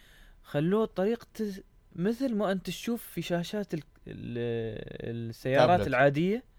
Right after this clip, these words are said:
Speaker 1: لا، لا، تابلت، سي-، سيارات. كيف إنه يسوون الفصوص شي الكبيرة؟ سووا البرامج بهالشكل. فأصبح كل برنامج اللي، يعني، برنامج،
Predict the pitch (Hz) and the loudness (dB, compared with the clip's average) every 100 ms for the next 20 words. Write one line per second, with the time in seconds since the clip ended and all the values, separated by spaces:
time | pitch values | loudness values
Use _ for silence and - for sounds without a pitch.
0 | - 202 294 285 277 - 254 175 - 190 | 0 6 8 8 4 4 4 2 2 0
1 | - - 208 294 311 - - - - - | 2 0 2 2 -2 -6 -20 -20 -20 0
2 | 196 208 202 175 170 180 190 175 151 135 | 4 4 2 0 2 2 2 2 0 -2
3 | 127 - 180 - - 156 - 143 165 226 | -6 -4 -6 -4 0 0 0 2 4 4
4 | - - - - - - - - 220 233 | -2 -16 -20 -20 -20 -20 -4 4 6 8
5 | 214 180 147 131 127 160 220 262 214 160 | 6 6 2 0 0 2 2 0 -2 -2
6 | 180 175 - 139 - - _ - - - | 0 0 -2 -8 -12 -16 _ -20 -20 -20
7 | - - - - - - 131 135 - - | -20 -20 -20 -20 -20 -2 2 6 4 4
8 | 214 208 - - 233 226 180 180 196 208 | 4 2 0 2 4 6 4 6 4 4
9 | 190 151 156 151 151 131 - 117 110 101 | 4 2 2 4 4 2 -2 -4 -4 -6
10 | 120 131 156 165 151 | -4 -2 2 2 2